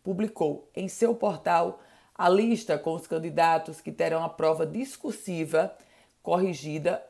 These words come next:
isso como consta no edital. Segundo o Instituto, quase cinquenta mil pessoas confirmaram as suas inscrições e estavam aptas a efetuarem as provas, provas que aconteceram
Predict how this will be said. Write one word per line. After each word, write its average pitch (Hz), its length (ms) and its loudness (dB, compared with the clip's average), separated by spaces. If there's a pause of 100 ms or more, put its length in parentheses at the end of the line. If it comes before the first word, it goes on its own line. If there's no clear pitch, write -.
isso 170 240 -8
como 160 240 -4
consta 143 460 -8
no 147 100 -6
edital. 147 540 -6 (520)
Segundo 175 360 -6
o 175 40 -2
Instituto, 196 540 -4
quase 185 400 4
cinquenta 214 680 -2
mil 214 300 -2
pessoas 143 720 -2 (320)
confirmaram 160 760 0
as 151 140 -6
suas 160 260 -2
inscrições 165 840 -6 (300)
e 165 100 -6
estavam 165 540 0 (120)
aptas - 720 -4
a 131 140 -4
efetuarem 143 580 -2
as 135 140 -10
provas, 127 540 -4
provas 156 420 -2
que 170 100 -6
aconteceram 156 800 -4